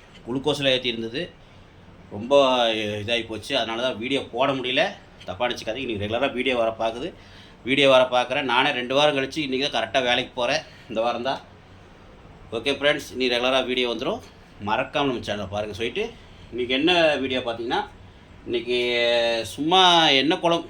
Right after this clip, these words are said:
இன்றைக்கி காலையில் வந்து பார்த்தீங்கன்னா சாப்பாடு செஞ்சுட்டாங்க, ஒயிட் ரைஸ் வச்சுட்டாங்க. ஆனா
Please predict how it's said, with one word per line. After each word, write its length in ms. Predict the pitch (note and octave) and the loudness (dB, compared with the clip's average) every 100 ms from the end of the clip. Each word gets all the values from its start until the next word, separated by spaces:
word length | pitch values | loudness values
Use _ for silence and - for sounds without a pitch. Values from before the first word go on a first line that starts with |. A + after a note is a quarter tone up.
| - | -8
இன்றைக்கி 200 | A#2+ C3+ | -2 4
காலையில் 280 | D3 E3 D#3+ | 6 4 0
வந்து 140 | D#3+ | 0
பார்த்தீங்கன்னா 300 | D#3 D#3 D#3 | 0 -2 0
சாப்பாடு 360 | C3 D3 D#3 C#3 | 2 4 0 -2
செஞ்சுட்டாங்க, 420 | B2 A2+ A2+ A2+ F3 - - - - - - - - A2+ | -10 -2 -2 -2 -4 -6 -18 -20 -20 -20 -20 -20 -2 4
ஒயிட் 260 | D#3 E3 | 4 4
ரைஸ் 180 | E3+ E3 | 0 0
வச்சுட்டாங்க. 400 | C3 - A#2 G#2 - - - - - - | -4 -2 -4 -6 -10 -16 -20 -20 -20 -12
ஆனா 160 | A#2 | -2